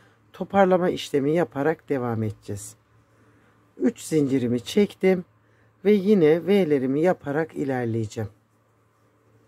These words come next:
Örneğimizi devam ettireceğiz. Böyle. Ta ki o aradaki trabzanlar bitene kadar azaltacağız.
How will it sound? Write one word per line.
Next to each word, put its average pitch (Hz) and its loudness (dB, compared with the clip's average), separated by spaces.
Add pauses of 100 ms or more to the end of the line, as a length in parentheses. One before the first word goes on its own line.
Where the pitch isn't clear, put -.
(500)
Örneğimizi 135 0
devam 113 -4
ettireceğiz. 117 -6 (2250)
Böyle. 139 0 (1300)
Ta 196 2
ki 185 -4
o - 4
aradaki 165 2
trabzanlar 147 0 (500)
bitene 139 -2
kadar 175 0 (520)
azaltacağız. 123 -6